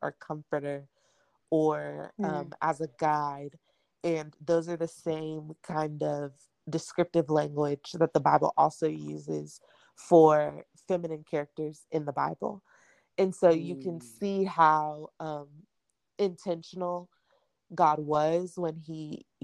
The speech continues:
Speaker 1: spoke to his prophets and his people to write those words.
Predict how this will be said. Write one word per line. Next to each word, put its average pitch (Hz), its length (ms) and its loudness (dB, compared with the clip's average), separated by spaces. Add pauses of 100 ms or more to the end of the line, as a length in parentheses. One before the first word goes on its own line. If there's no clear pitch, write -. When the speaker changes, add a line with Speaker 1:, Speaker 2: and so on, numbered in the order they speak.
(440)
Speaker 1:
spoke - 420 6 (140)
to 156 460 0 (760)
his 185 200 2
prophets 170 480 4
and 170 140 -6
his 160 160 -14
people 175 380 -4
to 165 180 -2
write 151 300 -2
those 151 460 -6
words. 156 640 -2